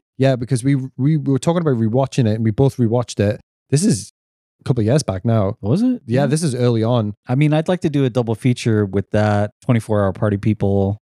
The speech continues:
Speaker 1: That'd be good, yeah.
Speaker 2: And then there's a really good, uh, documentary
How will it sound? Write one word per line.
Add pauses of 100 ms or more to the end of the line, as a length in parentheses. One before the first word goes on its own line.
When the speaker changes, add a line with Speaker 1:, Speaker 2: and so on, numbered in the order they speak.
Speaker 1:
That'd
be
good,
yeah.
Speaker 2:
And
then
there's
a
really
good,
uh, (800)
documentary